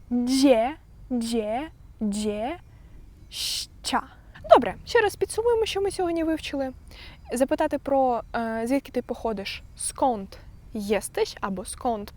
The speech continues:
pan, pani jest". Е, і відповідаємо "jestem z ty, ty, ty". Якщо, е, питання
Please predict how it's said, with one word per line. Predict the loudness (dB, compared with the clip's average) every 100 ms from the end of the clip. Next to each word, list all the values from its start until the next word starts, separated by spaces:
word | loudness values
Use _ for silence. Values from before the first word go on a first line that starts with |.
| -8
pan, | -8 -8 -10
pani | -8 -6 -6 -2
jest". | 0 -2 -6 -14 -16 -14 -12 -12 -12 -14 -4
Е, | -2 -2
і | 4 6
відповідаємо | 6 4 -2 6 6 6 4 2
"jestem | 2 0 -2 -4 -4 0
z | 12 12 12 10 -6 -2
ty, | 0
ty, | 0 -2
ty". | -4 -12 -14 -16 -14 -12 -12 -8 -4
Якщо, | -2 6 8 8 4 -4 -18 -8
е, | -4 -4 -4
питання | -6 -2 -2 0 -6